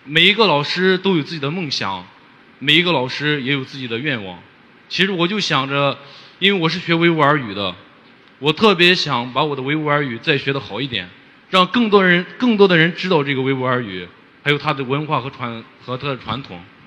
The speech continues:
现在我们这个所有的人都在提倡这个勤俭节约，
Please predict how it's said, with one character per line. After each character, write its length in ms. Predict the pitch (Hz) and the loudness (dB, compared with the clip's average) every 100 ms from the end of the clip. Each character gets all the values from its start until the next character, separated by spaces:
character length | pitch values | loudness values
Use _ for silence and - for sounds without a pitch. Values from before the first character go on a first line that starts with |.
| - - - | -20 -20 -2
现 260 | - 220 | 2 4
在 120 | 214 | 6
我 100 | 202 | 4
们 180 | 175 196 | 2 0
这 120 | 185 | 0
个 260 | 165 156 151 | 4 4 4
所 160 | 151 175 | 2 2
有 100 | 180 | 2
的 120 | 151 | 2
人 120 | 156 | 0
都 100 | 170 | -4
在 140 | 170 156 | -2 -2
提 200 | - 147 | -2 -6
倡 160 | 156 | -4
这 80 | 143 | -8
个 80 | 131 | -10
勤 200 | - 143 | -10 -8
俭 120 | 123 | -8
节 140 | 107 123 | -8 -6
约， 260 | 131 127 | -4 -4